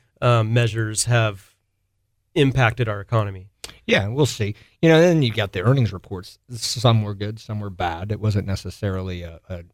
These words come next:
Speaker 2: all across the board stellar situation, but it definitely wasn't an all the way across the board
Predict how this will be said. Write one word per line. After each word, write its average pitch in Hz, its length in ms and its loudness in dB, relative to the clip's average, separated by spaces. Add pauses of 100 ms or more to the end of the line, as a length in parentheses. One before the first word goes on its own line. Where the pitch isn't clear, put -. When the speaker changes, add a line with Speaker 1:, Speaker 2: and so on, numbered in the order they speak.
Speaker 2:
all 104 220 -2
across - 340 -8
the 95 80 -12
board 87 280 -18
stellar 165 520 -6
situation, 101 720 -10
but 113 80 -6
it 95 80 -12
definitely 101 320 -12
wasn't 98 220 -14
an 87 60 -18
all 98 180 -10
the 92 60 -12
way 90 100 -18
across 92 300 -14
the 87 60 -20
board 85 240 -20